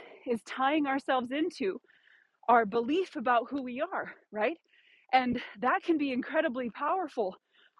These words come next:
on both sides. Sometimes we want to take advantage of that and even dig deeper into that and say, you know, "I'm not a morning person, therefore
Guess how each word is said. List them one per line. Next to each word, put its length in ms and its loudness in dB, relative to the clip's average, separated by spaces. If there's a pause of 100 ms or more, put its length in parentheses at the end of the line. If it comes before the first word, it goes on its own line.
on 180 6
both 380 4
sides. 480 0 (400)
Sometimes 540 0 (540)
we 140 2
want 320 2
to 80 -2
take 220 -2
advantage 460 -2
of 120 -6
that 220 6
and 140 2
even 300 6
dig 220 -2
deeper 360 2
into 220 6
that 200 6
and 120 10
say, 200 6
you 100 -2
know, 220 6 (580)
"I'm 120 8
not 180 10
a 40 6
morning 320 0
person, 460 -2 (220)
therefore 640 2